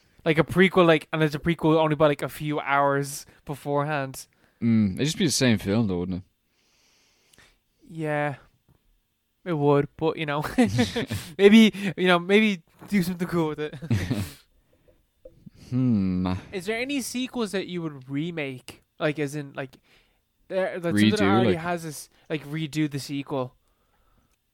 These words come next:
Speaker 2: Um, yeah, I don't even know. I'm looking at, I'm looking at my letterbox as well. I don't, I don't know what. <laughs> Bundle of Three, you know. Get it out there.
Speaker 1: Yeah, fuck it. <laughs> Get it out there.
Speaker 2: <laughs>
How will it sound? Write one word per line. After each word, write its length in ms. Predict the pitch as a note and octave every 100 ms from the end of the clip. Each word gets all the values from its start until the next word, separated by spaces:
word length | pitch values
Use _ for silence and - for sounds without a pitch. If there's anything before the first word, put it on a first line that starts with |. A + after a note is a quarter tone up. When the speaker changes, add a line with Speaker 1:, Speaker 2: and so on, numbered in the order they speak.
| _ _ _ -
Speaker 2:
Um, 560 | G2 G2 G2 G2+ G2 F#2+ _ _ _ _ _ _ _ _ _
yeah, 120 | - B1
I 20 |
don't 100 | G2
even 160 | F#2 F#2+
know. 240 | F#2 F#2+ _ _ _ _ _ _ _ -
I'm 120 | G2
looking 260 | A2+ A#2
at, 80 | F2
I'm 100 | A2+
looking 160 | C3 A#2
at 60 |
my 80 | G#2+
letterbox 420 | G2 G2 G2 G2
as 60 | -
well. 180 | F#2 F2+
I 100 | F#2+
don't, 140 | G2
I 80 | D#2+
don't 200 | - F#2+
know 140 | E2+
what. 260 | E2+ D2 F2+ - - - -
<laughs> 360 | _ - -
Bundle 240 | C3 C#3 C3+
of 100 | G#2+
Three, 380 | - G2+ F#2+ F2 _ _ - - _ _
you 80 | E2+
know. 180 | F2+ F#2 - - -
Get 100 | A2+
it 140 | G2+ G2
out 80 | F#2
there. 140 | F2
Speaker 1:
Yeah, 180 | E3 D3+
fuck 300 | - D#3+ -
it. 120 | E3 -
<laughs> 240 | A#2 -
Get 120 | E3 D#3+
it 60 |
out 160 | D3+ D3+
there. 180 | D#3
Speaker 2:
<laughs> 60 | C#3